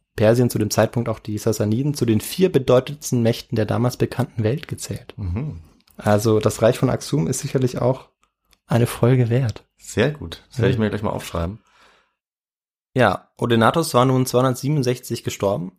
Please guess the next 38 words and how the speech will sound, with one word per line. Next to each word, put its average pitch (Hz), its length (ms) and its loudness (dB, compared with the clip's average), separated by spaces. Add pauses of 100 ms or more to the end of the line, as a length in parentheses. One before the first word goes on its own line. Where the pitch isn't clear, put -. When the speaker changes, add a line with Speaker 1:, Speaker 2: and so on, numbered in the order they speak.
Speaker 1:
und 117 320 -2
es 113 220 -6
war 120 340 2
an 120 180 2
Rom 131 260 4
darüber 120 300 2
zu - 100 -6
entscheiden, 113 540 -2
wer 107 160 4
über 117 180 0
Palmyra 117 400 2
herrschen 123 320 -2
sollte. 101 380 -6 (720)
Also 107 220 -2
es 101 60 -4
ist - 60 -2
jetzt 107 200 0
nicht 127 160 0
so, 131 240 4
dass, - 420 -6
äh, 107 320 -2 (560)
ja, 107 260 -2 (200)
Zenobia 120 500 2
einfach 113 220 0
sagen 110 240 2
konnte, 113 260 0
"Okay, - 220 -2
ich - 160 -4
will 113 100 0
jetzt - 160 -8
herrschen." - 320 -6 (260)
Speaker 2:
Ja. - 260 -6 (460)
Speaker 1:
Allerdings 123 300 2
hatte 147 140 0
der 123 140 4
damalige 131 460 4
Kaiser 127 360 2
Gallienus 120 800 0